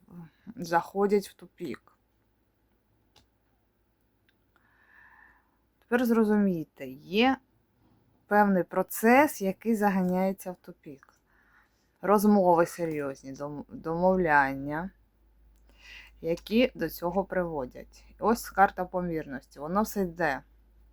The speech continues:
не швидко. Але чомусь використання цих ракет стає для Росії табу.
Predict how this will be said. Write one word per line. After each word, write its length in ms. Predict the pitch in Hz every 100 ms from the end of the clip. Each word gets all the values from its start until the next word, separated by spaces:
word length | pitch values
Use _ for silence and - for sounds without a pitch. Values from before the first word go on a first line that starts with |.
| _ _
не 140 | 185 233
швидко. 600 | - 175 147 - - - _ _ - - - - - - - -
Але 300 | - 208 208
чомусь 500 | - 226 214 165 -
використання 640 | 165 190 190 - 208 196
цих 260 | 185 208 190
ракет 500 | 196 - 240 285 311
стає 600 | - 180 170 165 180 233
для 240 | 208 175 165
Росії 440 | 165 - 180 185
табу. 260 | - 170